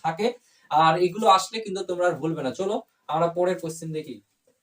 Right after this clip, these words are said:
পরের কোশ্চেনটা তোমরা দেখো, পরের কোশ্চেনটা কি বলেছে? একটি ক্লাসে ছাত্রছাত্রীর সংখ্যা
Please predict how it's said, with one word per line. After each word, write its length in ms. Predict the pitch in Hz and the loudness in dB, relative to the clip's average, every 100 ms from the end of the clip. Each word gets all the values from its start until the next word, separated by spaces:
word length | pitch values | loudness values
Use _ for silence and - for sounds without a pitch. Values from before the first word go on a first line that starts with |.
| _ _ _ - | _ _ _ 0
পরের 280 | 208 254 | 6 6
কোশ্চেনটা 420 | 262 269 262 262 262 | 8 4 6 4 6
তোমরা 260 | 247 254 | 6 6
দেখো, 480 | 214 202 202 294 - | 6 4 2 0 -2
পরের 220 | 214 226 240 | -4 0 4
কোশ্চেনটা 360 | 254 269 262 | 4 2 -4
কি 120 | 247 | -2
বলেছে? 300 | 233 233 233 | 0 0 0
একটি 420 | 247 208 - 254 240 | -2 -2 -4 -8 -2
ক্লাসে 400 | 214 214 254 247 | 0 0 -2 -4
ছাত্রছাত্রীর 1000 | - 202 - 254 247 - 214 - 240 254 | -2 -4 -2 -4 -2 -4 -6 -6 -6 -6
সংখ্যা 600 | - 202 220 220 247 | -2 -2 -2 2 2